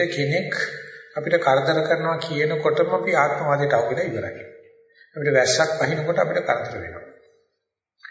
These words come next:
ඒ වගේම ඉර පායනකොට බහිනකොට කරදර වෙනවා. ඒ කියන්නේ කවුරුත් එක්ක නඩු කරන්නේ. අනුබාන කෙනෙක් නෑ. ඒකේ ස්වභාව ධර්මයි. ඒක නිසා කියනවා අපි, අ, නිකන් කතාවකට කියනවා ගඟේ ගොඩ මෙගොඩ කරන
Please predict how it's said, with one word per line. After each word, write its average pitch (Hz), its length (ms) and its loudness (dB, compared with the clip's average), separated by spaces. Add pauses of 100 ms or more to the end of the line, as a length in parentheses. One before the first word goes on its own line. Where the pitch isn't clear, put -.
(160)
ඒ 139 120 0
වගේම 127 260 2
ඉර 131 160 2
පායනකොට 147 480 4
බහිනකොට 151 360 2
කරදර 156 180 4
වෙනවා. 120 100 0
ඒ 139 80 -2
කියන්නේ 139 240 -2
කවුරුත් 147 280 2
එක්ක 156 140 -6
නඩු 143 340 0
කරන්නේ. 170 240 -2 (1200)
අනුබාන 107 360 -6
කෙනෙක් 107 300 -10
නෑ. 208 220 -2
ඒකේ 185 240 -6
ස්වභාව 165 360 0
ධර්මයි. 214 340 0 (920)
ඒක 139 160 -4
නිසා 135 260 2
කියනවා 131 420 -2
අපි, 123 240 -2 (960)
අ, 117 80 -10 (140)
නිකන් 113 300 -10
කතාවකට 123 560 2
කියනවා 123 520 -2 (520)
ගඟේ 135 420 -2
ගොඩ 127 240 -6
මෙගොඩ 131 320 0
කරන 131 300 0